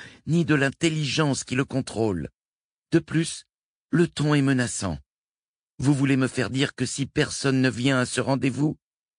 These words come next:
Rama ira vers la Terre pour obtenir des spécimens par d'autres méthodes.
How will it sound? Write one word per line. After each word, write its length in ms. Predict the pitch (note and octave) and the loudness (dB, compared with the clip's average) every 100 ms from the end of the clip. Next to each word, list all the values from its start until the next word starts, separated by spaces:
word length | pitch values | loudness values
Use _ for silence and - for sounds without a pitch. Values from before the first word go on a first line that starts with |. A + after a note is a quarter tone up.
| _ - | _ -6
Rama 420 | A#2+ C3 B2+ C#3 | 0 2 2 2
ira 240 | A#2 A#2 | 0 0
vers 200 | A2 A#2+ | 0 0
la 120 | B2 | 0
Terre 420 | - A#2+ B2+ A#2+ A2 - - _ | -2 0 2 0 -6 -16 -20 _
pour 160 | B2+ C3 | -2 0
obtenir 560 | D3+ - D3+ D#3 D#3 | -2 -2 0 0 0
des 120 | B2+ C#3 | -2 -4
spécimens 680 | - C#3+ - C3 C#3+ D#3 C#3 | -4 -4 -4 -2 0 0 0
par 220 | C3 A#2+ | -2 0
d'autres 400 | B2+ D3+ - C#3 | -2 -2 -2 -2
méthodes. 640 | C#3+ - B2 G2 D#2 D2+ | -2 0 -2 -2 -4 -10